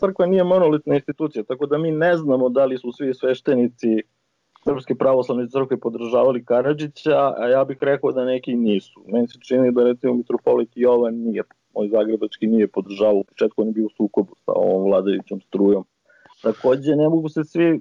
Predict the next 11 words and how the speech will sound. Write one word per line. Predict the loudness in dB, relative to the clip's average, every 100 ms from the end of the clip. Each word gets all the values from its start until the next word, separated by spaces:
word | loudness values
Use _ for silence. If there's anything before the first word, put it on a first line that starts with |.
| -2
sveštenici | -2 -2 -2 -4 -6 -6
bilo | 0 2 2
koje | 2 2
crkve | 0 -4 -6 -4 -2
i |
monasi | 0 0 0 -2 -8 -10
i | -6 0
uopšte | 0 0 -4
pripadni-, | -2 -2 0 -2 -4 -6
pripadnici | -4 -2 -2 -6 -8
klera | 0 2 4 2 2 0